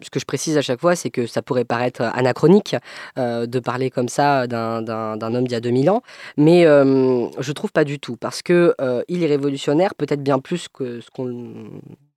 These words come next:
ce qu'on pense, euh, mais ça, ça a pas pu passer outre, euh, ils ont pas pu passer outre dans les textes, visiblement.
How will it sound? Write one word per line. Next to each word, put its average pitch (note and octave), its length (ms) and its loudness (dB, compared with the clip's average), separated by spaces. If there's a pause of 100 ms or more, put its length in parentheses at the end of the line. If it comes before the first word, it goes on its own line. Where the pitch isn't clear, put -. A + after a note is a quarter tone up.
(160)
ce - 260 -20
qu'on A2 60 -6
pense, G3+ 380 2 (420)
euh, A#2 960 2
mais B2+ 120 2
ça, C#3 260 0
ça C3+ 240 -2
a C3 60 -4
pas D#3+ 160 -2
pu G3+ 120 -8
passer C#3 460 -2
outre, D#3+ 320 -10
euh, C#3 260 -14
ils C3+ 140 -10
ont C#3+ 40 -4
pas D#3+ 100 -4
pu F3+ 80 -12
passer D#3 260 -2
outre F3 260 -4
dans C3 120 -2
les B2+ 100 -2
textes, - 300 -12
visiblement. A#2+ 460 -6